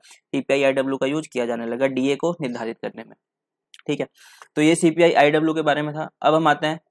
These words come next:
सीपीआई आईडब्ल्यू का बेस ईयर, ठीक है। यहाँ पे आप लोगों को नहीं दिखाई दे रहा, लेकिन यहाँ पे क्या है, सीपीआई आईडब्ल्यू का बेस है दो हज़ार सोलह। कब से चेंज किया गया देखो, अ, presently the सीपीआई is being released by Labour Bureau Shimla from the month of September two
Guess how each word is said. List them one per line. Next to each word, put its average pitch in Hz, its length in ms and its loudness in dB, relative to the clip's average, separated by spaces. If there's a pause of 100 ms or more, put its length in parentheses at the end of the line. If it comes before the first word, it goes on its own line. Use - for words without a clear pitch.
(320)
सीपीआई 175 380 4
आईडब्ल्यू 175 360 6
का 180 120 4
बेस 151 340 0
ईयर, 117 140 -4 (300)
ठीक 147 120 -4
है। 127 100 0
यहाँ 127 220 2
पे 151 120 0
आप 156 180 8
लोगों 160 140 0
को 160 140 -4
नहीं 143 300 -4
दिखाई 147 240 -2
दे 135 100 0
रहा, 135 100 0
लेकिन 135 260 -6
यहाँ 127 220 -4
पे 151 120 -4
क्या 143 120 -2
है, 143 80 0
सीपीआई 143 360 -6
आईडब्ल्यू 139 320 -2
का 139 100 -2
बेस 131 240 -2
है 151 60 -2
दो 135 200 -2
हज़ार 139 180 -2
सोलह। 117 300 -8 (400)
कब 156 100 4
से 165 140 -2
चेंज 160 240 -4
किया 151 200 0
गया 147 140 -2
देखो, 135 280 -8 (360)
अ, 131 60 -2
presently 147 520 2
the 185 140 4
सीपीआई 175 480 2
is 160 60 -2
being 160 260 0
released 160 340 0
by 170 140 4
Labour 151 280 2
Bureau 160 240 -2
Shimla 123 340 -6 (220)
from 160 180 4
the 175 120 4 (120)
month 185 200 2
of 165 180 4 (120)
September 143 480 0
two 160 320 -4